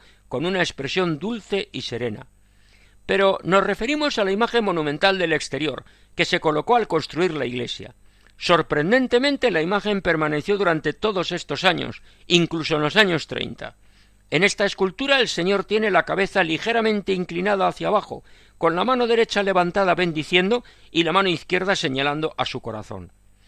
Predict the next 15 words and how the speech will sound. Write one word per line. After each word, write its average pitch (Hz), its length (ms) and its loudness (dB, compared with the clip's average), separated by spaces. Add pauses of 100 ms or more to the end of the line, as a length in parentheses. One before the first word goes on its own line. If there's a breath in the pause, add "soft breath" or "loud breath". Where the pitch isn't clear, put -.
(340 soft breath)
Sus - 280 -4
pies 277 240 -2
descansan 240 640 0
sobre 196 240 -2
unas 208 240 0
nubes 208 300 0
y 190 60 -6
una 180 140 2
esfera 214 420 -2 (280 soft breath)
que 165 100 -2
representa 156 580 0
el 135 120 0
mundo, 127 380 -4 (360 soft breath)
todo 180 260 4
ello 247 320 4